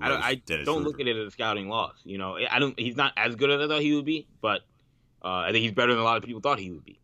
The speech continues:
Speaker 2: Mm-hmm.
Speaker 1: Um, but he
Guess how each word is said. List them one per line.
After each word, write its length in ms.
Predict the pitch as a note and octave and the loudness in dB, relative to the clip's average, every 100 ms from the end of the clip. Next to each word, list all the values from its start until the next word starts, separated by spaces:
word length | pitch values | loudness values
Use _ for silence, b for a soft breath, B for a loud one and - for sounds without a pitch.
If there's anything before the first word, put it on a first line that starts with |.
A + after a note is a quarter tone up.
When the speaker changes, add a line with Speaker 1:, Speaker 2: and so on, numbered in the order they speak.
| _ - | _ -10
Speaker 2:
Mm-hmm. 640 | F2 E2 F2 - _ - G2 | -10 -8 -12 -16 _ -10 -6
Speaker 1:
Um, 460 | F#2 F2 E2 D2 - _ - | -4 -6 -10 -14 -20 _ 0
but 240 | A#2+ G2 - _ _ _ _ _ _ _ _ _ | 2 2 -2 _ _ _ _ _ _ _ _ _
he 840 | - G#2+ G#2+ G#2 G#2 G2+ F#2+ - | -12 -8 -4 -4 -4 -6 -8 -12